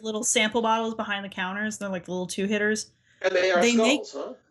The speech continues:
Speaker 1: Yes, they make them, and they are little tiny, little tiny crystal skulls. So th-, they're
Speaker 2: There you go.
Speaker 1: adorable.
Speaker 2: Hey,
Speaker 1: It's like
Speaker 2: listen.
Speaker 1: you could have your whole collection of little baby skulls,
Speaker 2: Here's
Speaker 1: which
Speaker 2: the
Speaker 1: wouldn't be
Speaker 2: deal,
Speaker 1: creepy in
Speaker 2: Sarah.
Speaker 1: any way.
Speaker 2: Yeah. It all comes back to the same issue.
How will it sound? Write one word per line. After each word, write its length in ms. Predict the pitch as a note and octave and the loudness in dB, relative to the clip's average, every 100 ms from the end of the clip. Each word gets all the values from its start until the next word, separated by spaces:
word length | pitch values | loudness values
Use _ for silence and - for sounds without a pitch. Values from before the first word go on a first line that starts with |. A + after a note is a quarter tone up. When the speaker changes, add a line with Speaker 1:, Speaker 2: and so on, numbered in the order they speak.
| _ | _
Speaker 1:
Yes, 300 | A#3 D4+ F#3 | 0 2 2
they 120 | A#3+ A#3 | 0 2
make 220 | C4+ C#4 | 0 0
them, 100 | A3 | -6
and 160 | G#3 G#3+ | -4 -4
they 100 | G#3+ | -2
are 200 | G3+ G#3 | 0 -2
little 260 | G3 G3 G#3 | -2 -4 -6
tiny, 460 | - G3+ G3+ G#3 - | -8 -10 -10 -12 -8
little 320 | G#3+ C4 A#3 | 0 2 2
tiny 320 | - G#3 G3 | 0 -6 -6
crystal 300 | - F3 F3 | -6 -8 -8
skulls. 480 | - E3 - - - _ _ _ - | -10 -12 -16 -20 -20 _ _ _ -14
So 180 | - G#3+ | -6 -4
th-, 120 | G#3+ | 0
they're 120 | G#3+ A#3+ | 2 4
Speaker 2:
There 60 | |
you 60 | G3 | 4
go. 100 | A#3 | 2
Speaker 1:
adorable. 400 | - C4+ - B2 D3+ _ _ _ | 0 -2 -10 -18 -18 _ _ _
Speaker 2:
Hey, 60 | - _ - - B3 | -20 _ -20 -2 2
Speaker 1:
It's 60 | |
like 80 | B3 | 4
Speaker 2:
listen. 220 | A#3 - | 4 2
Speaker 1:
you 80 | A#3 | 2
could 80 | G#3+ | 0
have 120 | A3 | -2
your 100 | A#3 | -2
whole 200 | - A#3+ | 0 -2
collection 520 | B3 A#3 B3 - A#3 | 0 0 0 -2 -4
of 180 | F#3+ F#3 | -4 -4
little 200 | G3 G3 | -4 -2
baby 260 | G3 G3 G#3 | -2 -2 -2
skulls, 640 | - B3 G#3+ C#3+ D#3+ - _ _ _ _ | -4 -4 -4 -6 -10 -12 _ _ _ _
Speaker 2:
Here's 200 | G#3 B3+ | 2 4
Speaker 1:
which 100 | B3+ | 4
Speaker 2:
the 60 | A#3+ | 2
Speaker 1:
wouldn't 120 | A#3 | 0
be 80 | D4+ | 2
Speaker 2:
deal, 140 | C4+ | 0
Speaker 1:
creepy 220 | B3+ C4 B3+ | 0 0 2
in 80 | B3+ | 0
Speaker 2:
Sarah. 120 | G3+ | -4
Speaker 1:
any 220 | G3 G3 | -6 -8
way. 180 | A3+ E3 B2+ - _ _ _ - | -8 -8 -8 -12 _ _ _ -4
Speaker 2:
Yeah. 80 | E3 | 0
It 60 | D#3+ | 4
all 500 | D#3+ F#3 G#3 A3 A3 | 4 4 4 4 0
comes 640 | - F3 E3 E3 E3 D3 | -4 -4 -2 -4 -8 -12
back 580 | C3 C#3+ C3 B2+ B2+ - | -6 -4 -2 -6 -8 -16
to 120 | - | -14
the 100 | C#3 | -10
same 680 | C#3 - E3 C#3+ C#3+ C#3 C#3+ | -8 -6 -4 -2 -2 -4 -6
issue. 360 | B2+ A#2+ - | -10 -12 -14